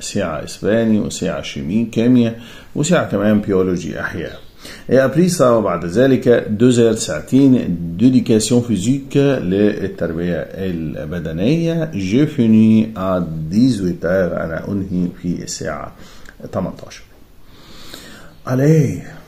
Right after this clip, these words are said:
شد حيلك يعني، كوراج، تشجع. بيانتو، آه، لي فاكونس، آه، قريبًا الأجازة. موا، جو في فواياجي، أنا سوف أسافر على كومباني إلى الريف.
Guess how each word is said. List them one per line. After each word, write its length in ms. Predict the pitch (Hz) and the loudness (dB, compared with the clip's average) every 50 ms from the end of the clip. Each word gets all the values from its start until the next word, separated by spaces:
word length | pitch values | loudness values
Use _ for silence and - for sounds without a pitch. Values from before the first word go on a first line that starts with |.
| - - - - - | -20 -20 -20 -20 -20
شد 260 | - - 120 104 95 | -6 -4 -4 -4 -4
حيلك 380 | 101 - 110 104 95 87 87 - | -4 -2 -2 -2 -2 -4 -6 -6
يعني، 240 | 90 87 101 123 135 | -4 0 0 0 0
كوراج، 560 | - - 117 101 90 90 104 117 135 - - | 0 2 2 2 4 4 2 2 2 0 -4
تشجع. 760 | - 87 - - - 85 80 80 107 110 120 - - - 107 | -6 -8 -6 -6 -8 -8 -4 -2 0 -2 -2 -2 -6 -6 -4
بيانتو، 760 | 107 117 127 131 135 123 110 110 - 107 110 113 117 117 - - | 0 2 4 4 4 4 4 2 2 2 2 2 2 -2 -2 -4
آه، 180 | 92 90 82 80 | -6 -4 -4 -4
لي 180 | 82 92 110 110 | 0 0 0 2
فاكونس، 760 | 101 87 - - - 107 120 143 180 214 202 180 175 - - | 0 0 -2 -2 0 2 4 4 4 4 4 2 2 0 -2
آه، 280 | - 71 135 - - - - - | -2 0 0 -2 -2 -6 -2 0
قريبًا 320 | 143 143 156 170 156 139 135 | 2 2 2 2 4 4 4
الأجازة. 720 | 123 120 - 85 113 117 131 147 135 113 90 78 - - - - - - - - - - - - - - - - - - - - - 95 | 4 4 2 0 0 2 2 4 4 4 2 0 -4 -10 -14 -18 -20 -20 -20 -20 -20 -20 -20 -20 -20 -20 -20 -20 -18 -18 -20 -14 -4 0
موا، 600 | 107 117 120 135 165 196 214 208 - - - 107 | 4 6 6 6 6 4 4 2 0 -2 -4 -4
جو 260 | 101 104 110 107 104 | 0 2 2 4 4
في 180 | 107 123 135 | 4 4 4
فواياجي، 720 | 120 107 107 98 92 90 95 90 104 135 170 185 185 180 | 4 4 2 2 2 2 0 0 0 2 2 2 2 0
أنا 160 | - 120 107 104 | 0 0 0 0
سوف 300 | - 113 113 110 - 98 | 2 0 0 0 0 -2
أسافر 540 | 82 90 85 - 123 131 131 127 123 101 | -2 -2 -2 0 0 0 0 0 0 -2
على 220 | 71 64 95 95 92 | 0 0 0 0 -2
كومباني 720 | - - 101 95 92 92 110 120 123 120 120 107 - 104 | -2 -4 -2 -2 0 2 4 4 4 4 4 2 2 2
إلى 160 | 107 104 101 | 2 2 2
الريف. 500 | 95 104 107 104 92 82 76 - - - | 2 2 2 2 2 -2 -4 -8 -14 -18